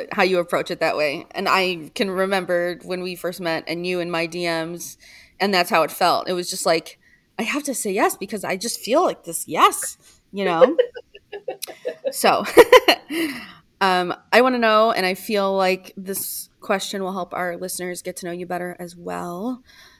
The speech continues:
Um, and it's similar but different. How would you describe the work you do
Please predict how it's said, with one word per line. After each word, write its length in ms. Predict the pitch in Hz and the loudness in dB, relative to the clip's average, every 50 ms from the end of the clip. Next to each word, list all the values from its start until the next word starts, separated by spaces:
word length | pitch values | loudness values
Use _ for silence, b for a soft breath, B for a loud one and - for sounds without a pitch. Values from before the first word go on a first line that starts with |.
| B B - - | B B -10 -8
Um, 420 | 175 180 180 180 180 180 185 - _ _ _ _ _ _ _ _ _ - | -6 -6 -6 -8 -10 -12 -14 -14 _ _ _ _ _ _ _ _ _ -8
and 120 | - 208 | -4 -4
it's 140 | 202 202 - | -4 -4 -4
similar 380 | - - 233 208 196 190 180 180 | -6 -6 -6 -6 -4 -4 -6 -6
but 160 | - 175 - | -8 -10 -14
different. 300 | - 170 - 110 - - _ B B B B B B | -14 -16 -16 -16 -20 -20 _ B B B B B B
How 200 | - - 233 247 | -4 0 2 2
would 160 | 262 277 226 | 2 0 -2
you 100 | 233 247 | -4 -6
describe 440 | 220 226 - - - 214 202 208 196 | -6 -6 -6 -4 -2 0 0 0 0
the 100 | 190 196 | -2 -6
work 300 | 185 190 190 190 190 190 | -4 -2 -4 -4 -6 -8
you 140 | 180 175 175 | -14 -14 -14
do 640 | 160 165 220 214 185 170 160 160 175 185 214 202 185 | -8 -6 -4 -2 -2 -2 -4 -4 -6 -8 -10 -12 -14